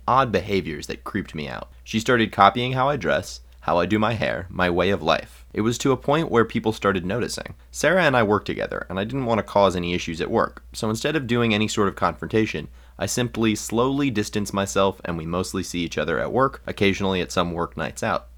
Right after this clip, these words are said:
She still copies my looks, but since she doesn't know much about my life beyond what she hears from others, she can't do much else. Sarah just moved into her new, freshly renovated house.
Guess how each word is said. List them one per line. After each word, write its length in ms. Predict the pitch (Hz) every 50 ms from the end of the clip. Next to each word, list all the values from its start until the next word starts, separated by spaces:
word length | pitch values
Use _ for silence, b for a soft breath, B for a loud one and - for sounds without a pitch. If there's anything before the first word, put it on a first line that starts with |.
| - -
She 180 | - - 127 120
still 220 | - - 156 175
copies 360 | - - 127 131 - 147 160
my 120 | 185 170 160
looks, 380 | 113 87 73 90 - - - -
but 140 | - 98 -
since 180 | - 120 127 -
she 100 | - 131
doesn't 300 | 127 123 107 110 92 101
know 140 | 101 101 101
much 180 | 98 92 - 107
about 200 | 90 90 85 85
my 80 | 87
life 280 | 87 85 85 85 82 -
beyond 280 | 90 90 87 87 82
what 100 | 82 85
she 140 | - - 82
hears 160 | 85 80 71 -
from 100 | - 98
others, 360 | 127 127 98 90 90 - - -
she 180 | - - - 95
can't 240 | - 123 120 113 113
do 100 | 113 104
much 240 | 95 92 85 -
else. 400 | 87 67 - - - - - - - - - - -
Sarah 360 | - - - 147 151 185 208
just 220 | 202 202 196 196 -
moved 240 | 139 131 127 110 113
into 220 | 113 107 - 113
her 160 | 104 101 98
new, 280 | 98 95 95 107 127 147
freshly 440 | - - - 110 101 - - 131 139
renovated 440 | 120 101 95 90 87 90 90 101 117
house. 420 | 143 151 123 104 - - - -